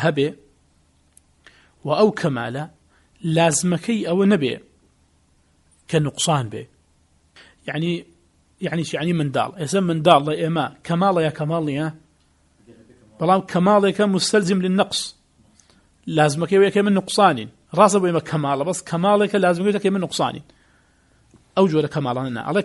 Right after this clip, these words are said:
کەماڵێک کەوا کەماڵێ ببێ، تەواوەتیەک ببێ، ئەو، ئەو کەماڵێتە لازمەکەی ئەوە نەبێ کە نەقس ببێ. جا ئەگەر هاتوو کەماڵێک هەبوو لە مەخلوقێکە، شتێک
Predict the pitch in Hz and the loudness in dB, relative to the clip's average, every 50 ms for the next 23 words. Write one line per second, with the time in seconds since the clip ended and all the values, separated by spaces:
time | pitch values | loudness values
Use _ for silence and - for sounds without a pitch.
0 | - - 160 170 196 196 170 139 123 117 - - - 151 160 175 160 135 - - | -4 -4 -2 0 2 2 2 2 0 -4 -8 -8 -4 -2 0 2 2 0 -2 -2
1 | 156 180 185 175 175 160 170 208 196 240 254 254 - _ _ _ _ _ _ _ | -2 0 0 0 2 2 2 2 2 0 -2 -4 -8 _ _ _ _ _ _ _
2 | _ - - _ - 160 151 147 143 143 139 - 196 185 160 143 - - _ _ | _ -20 -20 _ 0 2 4 4 4 2 0 -2 -2 -2 -2 -4 -6 -12 _ _
3 | _ _ _ _ - - - 190 185 214 240 240 240 - _ _ _ _ _ _ | _ _ _ _ -16 -6 -4 -2 0 0 0 -2 -4 -8 _ _ _ _ _ _
4 | _ _ - - - 220 262 262 185 269 - - - 233 233 - - 196 180 160 | _ _ -20 -4 2 4 4 4 4 0 -6 -4 0 0 0 0 0 0 0 2
5 | 156 139 135 131 120 117 - 147 156 175 - _ _ _ _ _ _ _ _ _ | 0 0 -2 -2 -4 -6 -6 -6 -8 -8 -10 _ _ _ _ _ _ _ _ _
6 | _ _ _ _ - 170 175 175 170 156 190 190 185 - 254 240 240 254 254 262 | _ _ _ _ 0 4 6 6 6 6 2 2 2 2 4 6 6 6 6 6
7 | 233 202 - - - 147 139 143 - - - 202 160 170 170 - 151 139 131 131 | 4 4 2 2 0 -2 -2 -2 -4 -6 -4 -4 -2 -2 -2 -4 -6 -6 -6 -6
8 | 120 127 113 - - _ _ _ _ _ _ _ _ _ _ _ _ _ _ _ | -6 -8 -10 -12 -16 _ _ _ _ _ _ _ _ _ _ _ _ _ _ _
9 | _ _ _ _ _ _ _ _ _ _ _ _ _ _ _ _ _ _ _ _ | _ _ _ _ _ _ _ _ _ _ _ _ _ _ _ _ _ _ _ _
10 | _ _ _ _ _ _ _ _ - - - - - - 214 254 - 214 196 190 | _ _ _ _ _ _ _ _ -20 -20 -20 -12 0 4 4 4 4 4 2 4
11 | 190 170 190 196 156 - - 107 - - 170 180 202 214 202 196 180 160 165 175 | 4 6 6 6 6 4 0 -10 -6 -2 0 2 4 4 4 4 2 4 2 2
12 | 139 120 113 127 147 165 165 - - 190 190 - - 123 104 - - - - _ | 2 0 -4 -4 -4 -4 -4 -2 -2 -2 -2 -2 -2 -6 -10 -12 -14 -18 -20 _
13 | _ _ _ _ _ _ _ _ _ _ _ _ _ _ _ _ - - - - | _ _ _ _ _ _ _ _ _ _ _ _ _ _ _ _ -10 -4 -2 0
14 | 196 175 | 0 2